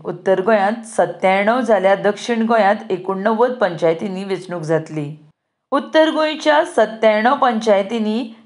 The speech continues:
सातशे बेचाळीस प्रभाग, जाल्यार मतदार तीन लाख पंच्याऐंशी हजार आठशे सातसष्ट आसा. दोन हजार सशे सातसष्ट उमेदवार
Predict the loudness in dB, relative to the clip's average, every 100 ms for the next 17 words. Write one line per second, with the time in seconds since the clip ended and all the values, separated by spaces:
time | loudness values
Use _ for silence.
0 | -4 0 0 0 -6 0 2 2 4 4
1 | 2 2 2 4 4 2 2 2 2 2
2 | 0 2 4 4 4 0 -6 -20 _ -2
3 | 0 0 4 4 2 -2 -2 0 0 0
4 | 2 2 4 4 2 0 -6 -18 -14 0
5 | 2 2 -2 0 2 2 2 0 0 -2
6 | 0 0 -2 0 0 0 -6 _ _ _
7 | _ _ 0 2 4 2 4 4 4 2
8 | 2 2 2 4 2 2 0 0 0 -6
9 | -4 -4 0 2 4 4